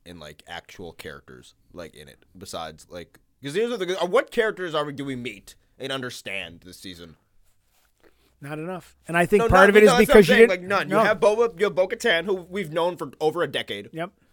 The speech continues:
Speaker 1: Like, and w-, and from last season, we have Grogu and Din, both of which are, like,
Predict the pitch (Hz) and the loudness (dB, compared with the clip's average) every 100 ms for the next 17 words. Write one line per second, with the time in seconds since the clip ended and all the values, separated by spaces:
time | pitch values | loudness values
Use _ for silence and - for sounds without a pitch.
0 | - 147 139 135 - 156 151 151 160 156 | -8 -4 -4 -6 -8 -6 -4 -4 -6 -6
1 | 160 165 156 135 143 110 113 117 _ - | -6 -6 -6 -6 -8 -10 -12 -14 _ -16
2 | - 156 127 131 160 175 196 202 180 147 | -6 -4 -4 -2 -2 0 0 -2 -4 -2
3 | 135 135 135 _ 104 165 190 202 214 - | -2 -2 -8 _ -2 -2 0 0 -2 -4
4 | - - _ 131 147 147 147 139 - | -12 -14 _ -4 0 2 0 0 -8